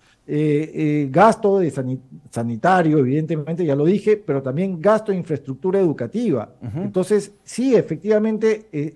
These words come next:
Speaker 1: nos estamos, eh, dirigiendo a un descontrol y es evidente que a esta gente, la del Congreso y también un poco la del Ejecutivo, no les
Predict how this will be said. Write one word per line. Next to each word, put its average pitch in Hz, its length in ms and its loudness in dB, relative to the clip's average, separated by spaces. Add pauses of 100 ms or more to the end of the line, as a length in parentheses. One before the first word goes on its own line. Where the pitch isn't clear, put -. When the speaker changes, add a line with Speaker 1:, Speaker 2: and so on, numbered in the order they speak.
Speaker 1:
nos 156 420 -4
estamos, 233 600 2
eh, 147 400 -4
dirigiendo 214 880 -2
a 147 100 -4
un 196 220 -2
descontrol 208 840 4 (380)
y 151 560 0
es 139 240 2
evidente 156 540 4
que 151 160 -2
a 120 80 0
esta 143 240 0
gente, 175 480 0
la 110 140 -6
del 104 100 -8
Congreso 175 600 0
y 165 120 -4
también 226 320 -4
un 214 140 -2
poco 202 260 0
la 151 80 0
del 131 180 -2
Ejecutivo, 165 640 0 (360)
no 226 500 2
les 190 340 2